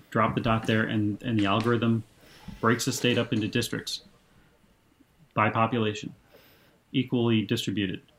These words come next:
And as, and without, like, all the weird little cutout sections and, um,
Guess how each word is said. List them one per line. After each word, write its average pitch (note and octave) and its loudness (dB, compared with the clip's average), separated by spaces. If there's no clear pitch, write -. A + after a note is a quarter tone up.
And A2+ 2
as, A2 2
and C3+ 6
without, A#2 4
like, A2+ 0
all B2 4
the A2 4
weird A#2 4
little G#2 2
cutout A2 0
sections A2 2
and, F2+ 0
um, F#2 -2